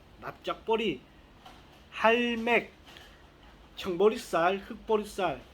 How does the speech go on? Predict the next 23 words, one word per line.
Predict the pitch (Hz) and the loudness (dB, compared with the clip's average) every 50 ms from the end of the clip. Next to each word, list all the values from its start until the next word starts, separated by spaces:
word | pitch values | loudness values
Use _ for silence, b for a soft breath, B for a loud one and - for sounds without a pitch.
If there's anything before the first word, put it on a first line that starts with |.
| - - - | -20 -14 -10
이렇게 | 160 165 170 160 | -6 -2 2 2
여덟 | 202 214 262 262 | 4 2 2 0
가지가 | 262 190 165 151 165 165 165 | 0 -2 -2 -2 0 0 0
있는데, | 147 147 156 156 151 139 135 143 147 147 139 123 113 - - - - - - - - | 0 0 -2 -2 0 2 4 4 4 4 0 -2 -4 -12 -20 -20 -20 -20 -16 -2 0
오늘 | 240 254 254 233 214 151 | 4 4 4 4 2 -2
이 | 143 | -8
시간에는 | 139 - 202 196 214 196 180 165 160 190 226 214 175 135 120 - - | -6 -4 0 0 2 2 2 0 0 0 2 2 0 0 -4 -10 -18
찰보리쌀에 | - - - 214 226 208 233 240 247 247 - - 196 190 190 185 | -8 -6 -4 -4 -2 -2 -4 -4 -4 -6 -6 -6 -4 -2 -2 -4
대해서 | 190 156 151 151 - - 180 165 | -2 -4 -6 -4 -2 -2 -2 0
여러분께 | 143 131 127 135 135 139 - 185 180 | 0 -4 -6 -8 -10 -8 -4 -4 -4
설명해 | 170 - - 147 147 160 160 160 156 | -4 -6 -10 -10 -8 -6 -6 -6 -8
드리고 | - 131 127 139 139 170 180 180 | -10 -12 -14 -10 -6 -4 -4 -4
합니다. | 180 - 127 113 113 104 107 104 113 139 160 - B B B B B B B - | -4 -8 -12 -12 -10 -10 -10 -8 -6 -6 -8 -8 B B B B B B B -4
찰보리쌀이란 | - - 254 269 262 285 285 277 - - 175 151 151 156 170 190 175 135 113 | 0 4 4 4 4 4 0 -2 -2 -2 -2 -2 0 2 4 4 4 4 2
말 | 110 120 135 165 202 220 196 | -4 0 2 2 2 2 0
그대로 | 214 208 240 240 214 170 156 175 185 185 185 - | -2 0 0 2 2 2 2 2 0 -2 -4 -10
찰기 | - - - 247 269 277 240 277 262 | -14 -6 -4 -4 -2 -2 -2 -2 -2
있는 | 247 226 233 240 233 | -2 -2 -4 -4 -4
보리쌀입니다. | - 123 113 117 113 - 170 190 190 165 127 123 117 120 113 117 120 151 180 208 240 240 B B B B B B - | -6 -8 -10 -10 -8 -4 -4 -4 -4 -4 -8 -8 -10 -8 -6 -4 -2 0 0 0 0 -2 B B B B B B 0
하고, | - 226 190 170 160 156 180 220 247 247 - B B B B B B B B B B B B B B B - | 0 0 2 2 2 2 2 2 2 -2 -6 B B B B B B B B B B B B B B B -2
밥을 | - 143 190 202 269 262 | 6 6 8 8 6 2
하시는 | 240 - - - 202 196 - 214 220 220 214 208 - - | 2 -4 -6 -10 -8 -8 -6 -6 -6 -8 -8 -12 -14 -8
방법은 | - 131 170 208 208 214 180 151 143 131 135 151 165 165 160 143 131 | -6 -6 -4 0 0 0 0 0 -2 -2 -2 0 0 0 0 0 -2